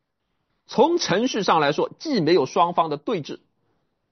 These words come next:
也没有见证人，他们就直接判定基列雅比人他们犯了大，大罪，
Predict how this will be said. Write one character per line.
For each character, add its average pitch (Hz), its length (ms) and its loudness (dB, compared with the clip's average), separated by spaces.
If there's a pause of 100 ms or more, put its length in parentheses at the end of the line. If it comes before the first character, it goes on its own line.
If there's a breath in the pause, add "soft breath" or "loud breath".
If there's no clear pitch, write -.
(680)
也 165 240 4
没 139 220 4
有 226 100 4
见 151 220 2
证 113 160 -8
人， 71 120 -18 (920)
他 175 120 2
们 165 100 0
就 165 80 6
直 180 300 2
接 277 180 6
判 147 240 -2
定 147 180 -8 (540)
基 185 180 -2
列 180 240 2
雅 120 220 0
比 110 100 -6
人 92 260 -12 (220)
他 123 100 -8
们 117 100 -8
犯 117 160 -2
了 82 60 -10
大， 117 240 -6
大 82 120 -10
罪， - 120 -20